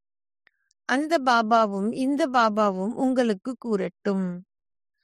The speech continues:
அந்த பாபாவும் இந்த பாபாவும் உங்களுக்கு கூறக்கூடும். இதை புரிந்து கொள்வதற்கான ஒரு பொதுவான விடயமாகும். ஒரு வாரிசு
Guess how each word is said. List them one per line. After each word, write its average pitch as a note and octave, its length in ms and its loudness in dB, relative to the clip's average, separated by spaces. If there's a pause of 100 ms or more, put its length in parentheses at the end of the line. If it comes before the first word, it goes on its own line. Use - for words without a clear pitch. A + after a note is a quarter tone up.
(320)
அந்த C4+ 320 2
பாபாவும் G#3+ 680 2
இந்த C4 340 0
பாபாவும் G#3 680 0
உங்களுக்கு C4 640 -2 (100)
கூறக்கூடும். G3 840 -4 (680)
இதை C4+ 200 2
புரிந்து D#4+ 460 -2
கொள்வதற்கான A3 1000 -2
ஒரு A#3+ 200 0 (100)
பொதுவான A#3+ 680 2
விடயமாகும். G3 920 -2 (1400)
ஒரு C#4+ 280 4
வாரிசு B3 540 2